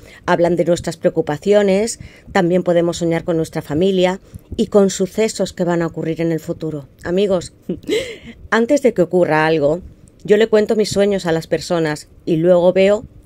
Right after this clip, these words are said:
que suceden tal cual. Tú crees, Sagitario, en los sueños y en lo que te dice esta persona de una manera intuitiva y sobre todo a través de las noches,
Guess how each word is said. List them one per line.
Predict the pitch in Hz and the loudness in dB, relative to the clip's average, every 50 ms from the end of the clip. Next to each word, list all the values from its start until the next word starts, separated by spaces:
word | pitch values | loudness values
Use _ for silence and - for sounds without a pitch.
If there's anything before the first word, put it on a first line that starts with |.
| - - | -4 -2
que | 240 226 | -2 0
suceden | - 226 208 - 240 240 202 202 180 160 - | 0 0 -2 0 0 0 2 0 -2 -2 -4
tal | - 180 165 160 | -4 -4 -4 -2
cual. | - 165 156 147 131 - - - - - - - - - - - - - - - - - - _ - - - - _ - - | -2 -2 -2 -2 -4 -8 -14 -20 -20 -20 -20 -20 -20 -20 -20 -20 -20 -20 -20 -20 -20 -20 -20 _ -20 -20 -20 -20 _ -6 0
Tú | - 247 233 - | 2 2 2 2
crees, | - 208 202 214 233 - | 2 2 2 2 2 0
Sagitario, | - 196 - - 185 - 202 202 202 208 220 226 - - - | -4 -6 -6 -6 -2 0 0 2 2 2 2 0 0 -2 0
en | 196 190 180 | 2 2 2
los | 175 165 - | 2 0 2
sueños | - 185 180 165 160 151 147 - - - - - - 180 | 2 2 2 2 0 -2 -4 -6 -10 -16 -20 -16 -4 0
y | 190 196 | 2 4
en | 190 185 | 6 6
lo | 185 180 180 | 4 4 2
que | - 180 | 0 -2
te | 180 - - 185 180 | -2 -2 -2 -2 0
dice | 202 254 254 - | 0 -2 -2 -4
esta | 277 - - 233 214 | -6 -4 -4 -4 -4
persona | - 180 160 - - 208 208 214 214 | -2 -4 -4 -4 -4 -2 0 0 2
de | 202 196 | 2 2
una | 175 185 | 2 2
manera | 180 180 170 175 175 175 170 | 0 0 0 0 0 -2 -2
intuitiva | 170 160 - 175 160 - 196 202 208 220 240 247 285 - - - - - - - - | -2 -2 -4 -6 -4 -4 -2 -2 0 0 0 -2 -2 -6 -14 -20 -20 -20 -16 -10 -8
y | 202 | -6
sobre | - - 180 156 156 160 | -2 -2 -2 0 -2 -2
todo | 160 - 180 180 180 202 | -2 0 2 2 2 2
a | 196 | 0
través | - 175 156 165 180 - | -2 -2 -2 -2 -2 -2
de | - 180 | -2 -2
las | 170 160 - 175 | -2 -2 -4 -4
noches, | 156 151 - - 156 139 - - | -6 -6 -6 -8 -10 -10 -10 -12